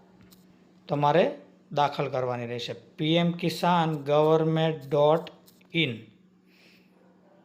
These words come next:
એવું ટાઈપ કરી અને સર્ચ કરવાનું રહેશે.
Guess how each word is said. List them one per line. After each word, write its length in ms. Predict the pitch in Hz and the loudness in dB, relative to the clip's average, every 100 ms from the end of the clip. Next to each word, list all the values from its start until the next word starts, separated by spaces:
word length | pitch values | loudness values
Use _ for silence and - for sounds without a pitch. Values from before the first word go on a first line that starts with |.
| _ _ | _ _
એવું 240 | - 151 156 | -2 0 0
ટાઈપ 260 | 156 165 165 - | 2 0 0 0
કરી 240 | 190 185 | 2 2
અને 180 | 160 208 | 0 -2
સર્ચ 380 | 233 165 160 160 | -4 0 0 -2
કરવાનું 460 | - 143 139 131 123 | -4 -2 -2 -4 -6
રહેશે. 300 | 117 113 | -8 -8